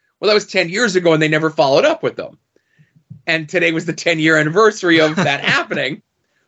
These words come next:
So it's like every year he tweets it out, he tweets it out. He didn't tag anybody in it, right? He just tweets it out.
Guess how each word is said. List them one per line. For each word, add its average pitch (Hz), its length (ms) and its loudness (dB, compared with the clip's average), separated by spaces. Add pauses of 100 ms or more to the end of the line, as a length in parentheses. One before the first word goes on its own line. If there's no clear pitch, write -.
So 233 260 0
it's 330 120 -4
like 269 160 -2
every 175 260 -2
year 190 140 4
he - 140 0
tweets 165 300 -4
it - 60 0
out, 156 220 -2
he 294 80 -6
tweets 151 280 -4
it 196 60 2
out. 170 120 0
He 180 60 0
didn't 269 160 0
tag 208 340 -2
anybody 151 380 -2
in 127 100 0
it, 214 120 -4
right? 160 200 0
He 196 80 -10
just 180 200 -8
tweets 147 220 -6
it 170 80 2
out. 127 320 -2